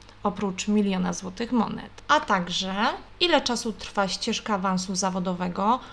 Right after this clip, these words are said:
bo to po prostu trzeba sobie usystematyzować i zapamiętać,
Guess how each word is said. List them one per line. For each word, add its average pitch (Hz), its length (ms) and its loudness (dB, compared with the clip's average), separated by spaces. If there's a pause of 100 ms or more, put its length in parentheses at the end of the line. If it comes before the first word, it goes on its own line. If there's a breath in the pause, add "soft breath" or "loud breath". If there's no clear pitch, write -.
(220 loud breath)
bo 226 120 4
to 233 180 2
po 226 120 -4
prostu 214 320 -4
trzeba 190 380 -2
sobie 185 480 0 (320)
usystematyzować 202 1040 0
i 185 40 -2
zapamiętać, 254 840 0